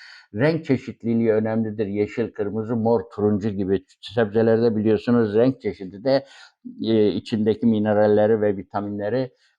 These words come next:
etkileyebiliyor, değişiklikler yapabiliyor. Onun için, e, unutmayınız. Tam tahıllar, beyaz ekmek asla yemeyiniz. Kepekli ekmek diyor ama kara kılçık ekmeğini bulabilme şansınız yok.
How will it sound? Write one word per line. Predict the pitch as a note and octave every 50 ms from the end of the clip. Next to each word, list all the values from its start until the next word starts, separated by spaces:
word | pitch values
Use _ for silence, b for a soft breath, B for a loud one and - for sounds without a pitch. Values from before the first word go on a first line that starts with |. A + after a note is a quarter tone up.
| _
etkileyebiliyor, | - A#2+ A#2+ - - G#2+ A2 A2 A2 G2+ G#2 G2+ G#2 G#2+ G2+ E2+
değişiklikler | G#2 G2+ G2+ G2 - - - _ _ _ G#2 F#2 - - A#2 A2+
yapabiliyor. | G#2+ A2+ A2+ A#2 - G#2 F#2 D#2+ E2+ F2+ F#2 G#2 A#2+ C3+ C3+ A2+ -
Onun | A2 A#2 A2+ A2
için, | G2+ - - C3+ C#3 B2+ G#2+ -
e, | - G2+ G2 F#2 F#2 F#2+ F#2 F2+ D2+
unutmayınız. | - A2+ A#2 A#2 - - _ G2 F#2 F2+ F#2+ A2+ C3 C#3 C#3 - _ b b b b b b b b b _ _ _
Tam | - F3 F#3 F3+ D#3
tahıllar, | D#3+ D3+ C3 B2 A#2+ A#2 A2 G#2+ G2+ F#2+ F2+ - - _ _ _
beyaz | - C3 C3+ D3 E3 E3+ D3 D#3
ekmek | D#3+ C3+ - - C#3+ C#3+ C#3 - _ _ _ _ _ _ _
asla | C#3 D3+ C#3+ - - - G#2+ G2
yemeyiniz. | G2+ G2+ G2+ A2 B2 C3 C3 C3+ C3+ C3 C3+ C#3+ C#3+ C#3+ - - - _ _ _ _ _ _ b b b b b b b _ _
Kepekli | - C#3 C#3 D3+ C#3+ C#3 C#3+ - C#3 C#3+
ekmek | D3 C#3 - B2+ C3 C3+ - - B2 B2+ B2 A#2+ - _ -
diyor | B2 B2+ C3+
ama | C3+ C#3 C3+ C3 B2 B2+ B2+ A2+ G#2 - _
kara | - A#2+ B2 C3+ C3
kılçık | - - A#2+ A2+ - - G#2 - -
ekmeğini | A2 G#2 - - A2+ A2+ A2+ A2+ G2+
bulabilme | G2+ A2+ A#2+ A2+ G#2+ A#2 A#2 G#2+ A2 G#2
şansınız | G2+ - G#2+ G#2 G#2+ G2+ - - G#2 G2+ G2 F#2 F2+
yok. | G#2 A#2 A#2+ A#2+